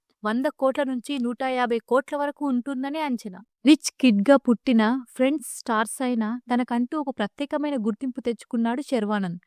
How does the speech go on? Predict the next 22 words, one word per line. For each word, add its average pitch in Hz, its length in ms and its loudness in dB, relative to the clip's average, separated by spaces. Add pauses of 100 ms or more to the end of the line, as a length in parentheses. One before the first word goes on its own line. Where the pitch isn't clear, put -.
(380)
హిట్టు, 285 360 -2
ఫ్లాప్‌లతో 277 580 4
సంబంధం 254 520 0
లేకుండా 226 480 0 (200)
ఎప్పుడూ 302 320 0
కొత్త - 280 -4
కథలతో 277 480 -2
మన 254 180 0
ముందుకు 233 340 0
వస్తున్నాడు. 214 640 -2 (460)
ఫ్రెండ్స్, 311 280 0 (200)
మీకు 269 200 -2
శర్వానంద్ 277 540 0
సినిమాలో 277 500 0
ఏదిష్టం? 226 540 0 (380)
ఎమోషనల్‌గా 285 720 0
గమ్యమా 233 500 0 (200)
లేక 254 220 -2
ఎంటర్‌టైన్‌మెంట్ 269 720 0 (140)
రన్ 220 260 2
రాజా 247 300 0
రన్నా? 214 340 0